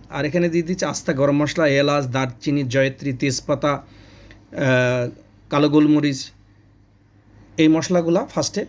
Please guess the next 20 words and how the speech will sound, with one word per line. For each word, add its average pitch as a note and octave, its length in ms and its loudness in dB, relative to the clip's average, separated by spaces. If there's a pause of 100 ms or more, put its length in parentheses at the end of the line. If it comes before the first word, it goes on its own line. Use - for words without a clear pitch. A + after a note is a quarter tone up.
(140)
গরম D3 320 2
তেলের D3+ 260 2
মধ্যে C#3+ 240 -2
দিয়ে C3+ 160 0
দিলাম। F3+ 280 -2 (760)
আর C3+ 240 2 (120)
এখানে G#3 260 0
দিয়ে G#3+ 160 0
দিচ্ছি G#3 340 -2
আমি F3+ 280 2 (1200)
পেঁয়াজ। E3+ 500 2 (1600)
এখানে, D#3+ 320 2
আহ, C3 1000 0 (560)
তিন A3+ 220 0
কেজি A3 440 0 (340)
মতন D3 260 0
পেঁয়াজ D#3+ 580 0 (760)
কাটা C3+ 260 -4
দিয়ে C3 200 2
দিলাম। D3 340 0